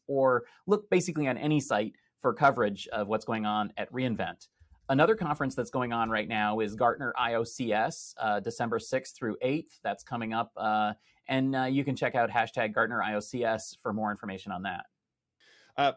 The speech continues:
Speaker 2: finally, a couple weeks ago, Gestalt I T released a full-length white paper, Digital Infrastructure at Data Center Scale. This was sponsored by Intel. We urge you to download that paper at gestaltit dot com. We also released an accompanying Tech Field Day showcase presentation,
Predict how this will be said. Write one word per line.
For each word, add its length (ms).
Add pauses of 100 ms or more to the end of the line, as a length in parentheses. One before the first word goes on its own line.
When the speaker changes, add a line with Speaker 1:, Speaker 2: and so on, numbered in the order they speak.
Speaker 2:
finally, 300
a 20
couple 220
weeks 180
ago, 220
Gestalt 340
I 80
T 240
released 320
a 80 (160)
full-length 420
white 280
paper, 400
Digital 400
Infrastructure 800
at 180
Data 220
Center 260
Scale. 400
This 160
was 80
sponsored 380
by 160
Intel. 420 (400)
We 240
urge 240
you 100
to 80
download 480
that 160
paper 360
at 240
gestaltit 720
dot 220
com. 340
We 80
also 280
released 340
an 40
accompanying 600
Tech 340
Field 240
Day 140
showcase 540
presentation, 720